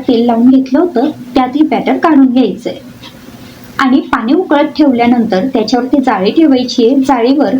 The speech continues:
हा कुकरचा डबा ठेवायचा आहे आणि वरून झाकण ठेवून आपल्याला पंधरा मिनिटं हे ढोकळे वाफवून घ्यायचे. तुम्ही बघू शकता ढोकळे इथे तयार झालेले आहेत.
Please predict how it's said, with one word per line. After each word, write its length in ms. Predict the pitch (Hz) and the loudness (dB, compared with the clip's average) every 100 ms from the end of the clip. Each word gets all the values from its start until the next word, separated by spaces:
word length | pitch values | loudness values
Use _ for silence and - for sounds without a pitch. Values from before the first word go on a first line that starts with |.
| - | -2
हा 120 | 277 | -2
कुकरचा 500 | 269 311 226 202 285 | 0 -2 -2 0 0
डबा 240 | 277 - | 2 0
ठेवायचा 500 | 214 269 208 170 156 | -2 -2 0 -2 -2
आहे 80 | - - - - - - | -6 -8 -20 -20 -20 -8
आणि 200 | - 311 | -2 0
वरून 360 | 359 269 254 311 | 2 2 2 0
झाकण 420 | 294 262 - 285 | 0 -2 0 0
ठेवून 320 | 320 285 226 | 2 0 0
आपल्याला 300 | 226 220 220 247 | -2 0 0 0
पंधरा 260 | 262 262 269 | 0 2 4
मिनिटं 420 | 311 277 190 185 | 4 2 0 -4
हे 160 | 220 269 | 0 2
ढोकळे 300 | 277 254 233 | 2 0 0
वाफवून 420 | 269 262 - 208 202 | 2 0 -2 -2 0
घ्यायचे. 380 | 226 185 - 151 - - - - - - - - - - - - | 0 0 -4 -6 -8 -20 -20 -20 -20 -20 -20 -20 -20 -20 -20 -2
तुम्ही 160 | 311 320 | 2 2
बघू 220 | 311 269 | 2 0
शकता 320 | 269 359 - 233 | 0 0 -2 0
ढोकळे 280 | 277 262 262 269 - | 0 2 2 0 0
इथे 240 | 220 269 269 | -2 0 0
तयार 260 | 247 226 262 | 0 0 2
झालेले 360 | 269 226 214 | 2 2 0
आहेत. 300 | 214 196 285 | -2 0 -2